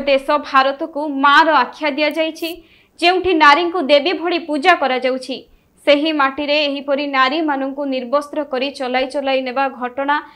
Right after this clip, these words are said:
ଏବଂ ସେମାନଙ୍କ ପ୍ରତି ଯେଉଁ କୁବ୍ୟବହାର ରହିଛି, ତାହାକୁ ଦେଖିବା ତ ଦୂରର କଥା, ପାଟିରେ ଧରିବା ବି ପାପ ସଦୃଶ।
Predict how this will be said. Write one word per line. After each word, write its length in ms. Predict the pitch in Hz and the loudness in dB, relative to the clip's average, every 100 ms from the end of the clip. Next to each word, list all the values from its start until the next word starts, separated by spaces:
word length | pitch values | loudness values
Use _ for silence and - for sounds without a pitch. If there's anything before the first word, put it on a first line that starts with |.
| _ - | _ -4
ଏବଂ 180 | 285 320 | -2 -2
ସେମାନଙ୍କ 560 | 320 311 311 339 339 339 | 0 0 2 0 0 -2
ପ୍ରତି 300 | 269 277 302 311 | -2 -4 -4 -8
ଯେଉଁ 220 | 294 277 277 | -6 -8 -6
କୁବ୍ୟବହାର 760 | 311 320 254 262 277 285 349 330 | -6 -4 -2 0 0 0 2 2
ରହିଛି, 380 | 269 254 262 254 - _ _ _ _ _ - | 2 -6 -10 -12 -14 _ _ _ _ _ 2
ତାହାକୁ 320 | 302 320 330 294 | 4 4 2 2
ଦେଖିବା 420 | 277 277 330 330 | 2 2 2 2
ତ 80 | 320 285 | 2 0
ଦୂରର 280 | 269 277 302 | 2 2 0
କଥା, 300 | 294 262 285 | -2 -2 0
ପାଟିରେ 420 | 302 262 262 277 277 | 2 0 -2 -6 -6
ଧରିବା 440 | - 262 294 311 | -4 -4 -2 -2
ବି 160 | 277 277 320 _ _ | -2 -4 -8 _ _
ପାପ 220 | 294 277 285 | 4 4 2
ସଦୃଶ। 440 | 269 240 226 233 | -2 -6 -4 -4